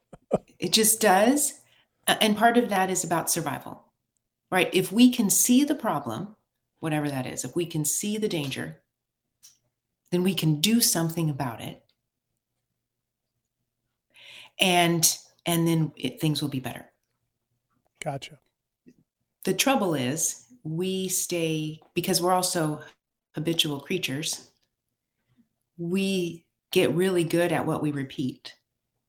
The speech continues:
Speaker 2: So when we repeat negative thought processes, we get really good at it. It becomes automatic.
Speaker 1: Mm-hmm. Mm-hmm.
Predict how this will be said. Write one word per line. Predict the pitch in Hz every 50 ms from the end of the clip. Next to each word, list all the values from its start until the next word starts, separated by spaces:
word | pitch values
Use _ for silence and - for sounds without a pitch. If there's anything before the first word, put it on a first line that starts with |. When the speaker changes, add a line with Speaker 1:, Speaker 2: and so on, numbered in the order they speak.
| _ _ _ _ _ _ _ _ _ _ _ - _ _ _ _ _ _
Speaker 2:
So | - - - - 180 170 165
when | 165 185 214 226 226 233
we | 226 220 208
repeat | 190 190 180 180 - - 180 165 143 - - - - - - _ _ - - -
negative | 165 170 170 175 175 170 175 160 160 160 151 147 147
thought | - - 226 240 214 -
processes, | - 147 131 127 - - - 123 131 - - 151 139 - - - - - _ _ _ _ _ _ _ _ _ _ _ _ _ _ _ _ _ _ _ -
we | 185 170
get | 185 156 131
really | 151 165 180 175 165
good | 151 - 175 185 185
at | 147 123 113
it. | 120 135 - 147
It | -
becomes | 147 - - 156 151 147 - - - -
automatic. | 143 143 139 139 135 131 123 131 - - - - - - _ -
Speaker 1:
Mm-hmm. | 160 143 113 98 131 131 123 120 - _ _ _ _ _ _ _ _ _ _ _ _ _ _ _ _ _ _ _ _ _ _ _ _ _ _ _ _ - 139
Mm-hmm. | 117 98 127 123 120